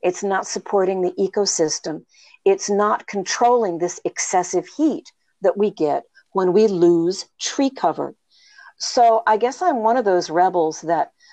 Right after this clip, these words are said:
not only would encourage people to plant more native plants that are appropriate. You don't have to go whole hog. I like the fifteen percent,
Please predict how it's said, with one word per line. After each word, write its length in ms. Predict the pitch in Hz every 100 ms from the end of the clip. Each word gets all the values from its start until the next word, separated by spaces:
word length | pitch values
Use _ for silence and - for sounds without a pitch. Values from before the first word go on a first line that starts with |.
| _
not 240 | 202 226 247
only 240 | 320 349
would 160 | 220 202
encourage 580 | 175 - 196 190 -
people 380 | - 185 180 185
to 340 | 180 - 151 - _ _
plant 280 | - 359 349
more 160 | 208 180
native 380 | 156 143 135 -
plants 420 | 147 135 254 -
that 120 | 196
are 120 | 196
appropriate. 840 | 240 - 151 - 143 120 - - - _ - _
You 140 | 214 233
don't 160 | 285
have 160 | 294 320
to 80 | 302
go 200 | 269 262
whole 260 | - 208 196
hog. 460 | 147 127 123 196 -
I 80 | 180
like 260 | 180 190 415
the 220 | 392 - - - _ _
fifteen 400 | 262 254 233 220
percent, 420 | 220 208 214 190